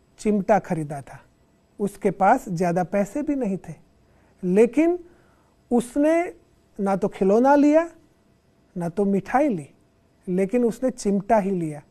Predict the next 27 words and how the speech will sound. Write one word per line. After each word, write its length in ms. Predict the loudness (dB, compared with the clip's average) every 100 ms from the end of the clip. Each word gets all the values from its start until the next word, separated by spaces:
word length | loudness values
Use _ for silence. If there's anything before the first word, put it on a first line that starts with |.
| _ 0
क्यों 160 | 4
लिया? 300 | 6 4 2 -4 _ _ _ _ _ _ _ _ _ _
क्योंकि 480 | -2 -2 0 -2 -2 -8 _ _ _ _ -20
वह 440 | -10 0 2 2 -4 _
हर 180 | -2 0
दिन 400 | 0 0 0 -4 -12 _ -8
देखता 460 | 0 0 2 0 0
था 260 | -2 -12 -14 _ _ _ _ -6
कि 80 | -4
अपनी 280 | -2 -2 0
जो 120 | 0
अम्मी 340 | 2 2 2
है, 280 | 0 -6 -12 _ _ _ _ -10
उसके 320 | -10 -6 -6
हाथ 300 | -2 0 0 -2 -16 _ _ -4
रोटी 360 | -2 0 -2
सेकते 440 | -4 -6 -6 -6 -2
वक्त 420 | -2 -2 -16 -20 _ _ _ _ -12
जल 300 | -8 -4 -4
जाते 340 | -4 -8 -14
थे, 240 | -20 -20 _ _ _ _ _ _ _
उसे 220 | -8 -2 2
वह 160 | 2
देखा 360 | 4 2 2 -4
नहीं 160 | -2
जाता 360 | -2 -4 -8 -14
था, 200 | -16